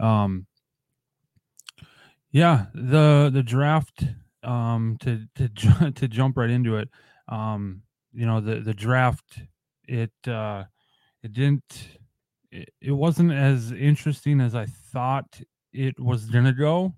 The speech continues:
Um, I'm just gonna get, uh, the, kind of the first round, um, here.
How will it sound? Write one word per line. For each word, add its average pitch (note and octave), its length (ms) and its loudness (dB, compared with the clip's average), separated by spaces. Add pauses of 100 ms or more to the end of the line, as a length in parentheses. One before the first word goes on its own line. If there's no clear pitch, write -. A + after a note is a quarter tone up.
(800)
Um, A2 720 -6 (1600)
I'm C#3 80 -2
just B2 180 -4
gonna B2+ 200 -2
get, A2+ 440 -8 (460)
uh, G#2+ 640 -10 (500)
the, G#2+ 640 -6 (420)
kind C3+ 140 0
of B2 100 0
the A2 100 -4
first - 500 -6
round, A2 640 -4 (720)
um, G2 640 -8 (1500)
here. G#2 480 -4